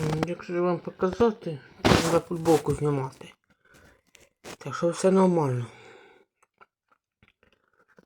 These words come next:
Е, лиш би не гірше. Сьогодні, блін, під-, <clears throat> неадекватні попа-, неадеквати попали туди,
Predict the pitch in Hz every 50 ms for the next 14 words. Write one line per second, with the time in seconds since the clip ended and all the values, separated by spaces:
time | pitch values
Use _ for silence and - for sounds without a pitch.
0 | _ _ _ _ _ _ _ _ _ _ _ _ _ _ _ _ _ _ _ _
1 | _ - - 123 - 80 80 131 - - _ _ - 175 185 202 190 170 175 180
2 | 180 180 175 160 147 139 131 127 - - - 139 - - _ _ _ _ _ _
3 | _ _ _ _ _ _ _ _ _ _ _ _ _ _ _ _ _ _ - _
4 | _ _ _ _ _ _ _ _ _ _ _ _ _ _ _ _ _ _ _ _
5 | _ _ _ _ _ _ - - - 185 170 165 160 147 143 147 160 156 147 139
6 | 131 - _ _ _ _ _ - 151 143 - - _ _ - - 165 165 170 175
7 | 170 175 180 - 180 180 190 185 175 170 170 170 170 165 - 170 170 - - 165
8 | 160 160 160 - - 147 - - 160 156 - _ - 160 156 - - - 151 147
9 | 151 151 156 151 160 156 - - 156 156 151 151 - 175 - - 151 147 - -
10 | 147 143 139 139 135 - - 151 147 147 143 139 143 139 -